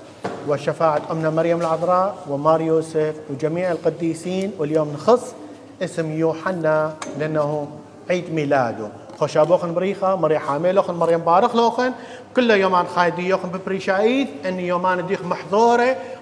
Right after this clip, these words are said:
مولادة مارن. مريا شفاعته هي منن، بشفاعة يمن مط مريم ومريا يوسف طليبح، وببريشايد إدي بطخاري وقديشة يوحنا إديو مولادة دي. عيد مبارك،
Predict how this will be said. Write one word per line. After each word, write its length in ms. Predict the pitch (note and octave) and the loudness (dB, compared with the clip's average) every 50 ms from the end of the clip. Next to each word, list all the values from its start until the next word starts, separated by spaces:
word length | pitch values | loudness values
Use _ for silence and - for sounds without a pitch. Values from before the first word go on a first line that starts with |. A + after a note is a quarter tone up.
| - | -10
مولادة 960 | D#3 D#3 E3+ E3+ D#3 D3 C#3+ C#3+ D3+ E3 E3+ F3 F#3+ F#3+ F#3+ F#3+ E3+ F#3+ G3+ G3 - - | -2 0 0 0 0 -2 -4 -2 0 0 2 2 0 0 -2 -4 -2 -2 -4 -4 -4 -10
مارن. 640 | E3 D#3 D3+ C#3+ C#3 A#2+ A2 G#2 G#2 - F#2+ F#2+ F2+ F2+ G2 - - - - - - - - - - - - - - - - - - - - - - - - - - | -8 -2 0 0 0 0 -2 -6 -10 -12 -14 -16 -16 -20 -20 -20 -20 -20 -20 -20 -20 -20 -20 -20 -20 -20 -20 -20 -20 -20 -20 -20 -20 -20 -20 -18 -18 -16 -16 -12 -6
مريا 640 | C#3 D3 D3 D#3 C#3+ C#3 C#3 C#3 C3+ C3 C3 C3 C3 - - - - - - | -4 -2 -2 0 0 0 2 2 0 0 -2 -4 -8 -10 -14 -16 -18 -18 -12
شفاعته 640 | - - C#3 - D3+ C#3+ D3 D3+ D3 D3+ D#3 C#3 D3 | -10 -10 -6 -6 -6 -4 -4 -6 -4 -4 -2 -2 0
هي 120 | D3+ D3 C#3 | -2 -2 -2
منن، 440 | D3+ F3+ G3 F#3+ E3+ D#3 D3 C3+ | -2 -2 -2 0 0 0 0 0
بشفاعة 380 | B2 - - C#3+ - C#3 C#3 C3+ - | -4 -6 -6 -4 -4 -2 -4 -2 -2
يمن 220 | E3 D#3+ D#3 D3 D3 | -2 -2 -2 -2 0
مط 240 | D3+ F3 E3+ F3 | 0 -2 -2 -2
مريم 360 | E3 D#3+ D#3+ E3+ E3 E3 D#3 D3+ | -2 -2 0 0 0 0 0 -2
ومريا 340 | C#3 C#3+ D3 C#3+ C#3+ D3 | -2 -2 -2 -2 0 2
يوسف 360 | E3 F3 E3+ - - E3 E3 E3 | 2 0 0 -2 -6 -6 -6 -6
طليبح، 540 | - - F#3 G3 G#3 G#3 G3+ A3 A3+ A3 - - - - - - - | -6 -4 -2 0 0 2 2 2 0 0 -4 -12 -16 -16 -16 -8 -6
وببريشايد 720 | C#3+ C#3 F#3 F#3 F#3+ E3+ E3+ D#3 - D#3+ D3+ D3+ D3+ - | -2 -2 -2 -2 -2 -4 -4 -2 2 2 2 2 2 -2
إدي 160 | E3+ D3 D#3 | 0 0 0
بطخاري 460 | C#3+ D3 - - - D#3 D3+ D3 D3 | 0 0 -8 -2 0 2 2 2 2
وقديشة 540 | C#3+ C#3 C#3 - D3 C3+ C#3 D#3 D3 - D3+ | 0 -2 -2 -4 -6 -6 -6 -8 -6 -2 -2
يوحنا 680 | C#3+ D3 D3 D3 - F3+ E3+ D#3+ D3+ D3 D3 D3 D#3 D3+ - - - - - - - - | -2 -2 -2 -2 -4 -4 -2 0 0 0 0 0 -4 -6 -14 -16 -18 -18 -18 -18 -6 -6
إديو 520 | E3+ D#3 C#3 C3+ C3+ C3+ C3 C3 C3 B2+ C3 - - - | -6 -6 -4 -2 0 2 2 2 0 -2 -8 -10 -12 -6
مولادة 580 | C#3+ C#3+ C#3 C3+ C3 C3 C3+ C3+ C#3 C#3 D3+ D#3 | -2 0 0 0 2 0 0 0 0 0 0 -2
دي. 320 | D3 F3 G3+ D3 A2 F#2 - - - - - - - - - - - - - - - - - - - - - - - - - - - - - - - - - - - - - - - | 0 0 -4 -4 -4 -6 -10 -10 -12 -12 -16 -18 -20 -20 -20 -20 -20 -20 -20 -20 -20 -20 -20 -20 -20 -20 -20 -20 -20 -20 -20 -20 -20 -20 -20 -20 -20 -20 -20 -20 -20 -20 -20 -2 0
عيد 140 | E3+ E3+ E3+ | 0 2 2
مبارك، 420 | E3+ E3 F#3 F#3+ G3+ G#3 A3 A3 | 2 4 6 6 6 6 4 -2